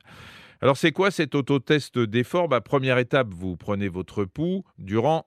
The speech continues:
une minute. Alors, faut le faire au repos, hein, c'est-à-dire en n'ayant accompli aucun effort particulier depuis au moins dix minutes. Vous trouvez la bonne artère, celle du poignet ou celle du cou, et vous comptez pendant une minute. Ça, tout le monde sait faire. Quand c'est fini, eh ben, vous notez le résultat.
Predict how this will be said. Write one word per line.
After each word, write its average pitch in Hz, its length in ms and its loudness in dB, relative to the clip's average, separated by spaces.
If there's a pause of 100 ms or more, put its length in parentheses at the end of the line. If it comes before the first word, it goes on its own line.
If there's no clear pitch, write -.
une 139 180 -4
minute. 120 400 -2 (360)
Alors, 67 120 -16
faut 95 120 -6
le 87 40 -6
faire 98 200 -2
au 98 80 2
repos, 92 340 -2
hein, 82 100 -4
c'est-à-dire 85 380 -6
en 80 80 -6
n'ayant 80 300 -4
accompli 87 400 -8
aucun 90 240 -4
effort 92 280 -4
particulier 92 680 -6
depuis 95 280 -6
au 92 60 2
moins 95 160 -2
dix 85 160 -6
minutes. 98 380 -2 (480)
Vous 87 100 -8
trouvez 98 320 -2
la 90 80 0
bonne 87 180 -2
artère, 117 380 -2
celle 95 160 -4
du 90 120 -6
poignet 87 480 -2
ou 101 120 -4
celle 85 260 -8
du 78 140 -10
cou, 180 280 0 (560)
et 110 80 0
vous 156 140 0
comptez 151 300 2
pendant 185 260 0
une 160 140 0
minute. 110 340 -2
Ça, 127 160 4
tout 113 140 -4
le 104 40 -4
monde 101 140 -4
sait 107 140 0
faire. 170 240 0
Quand 127 120 -2
c'est 120 160 0
fini, 117 440 -2 (180)
eh - 60 -14
ben, 98 120 0
vous 90 140 -4
notez 92 220 -2
le 131 80 2
résultat. 87 420 -6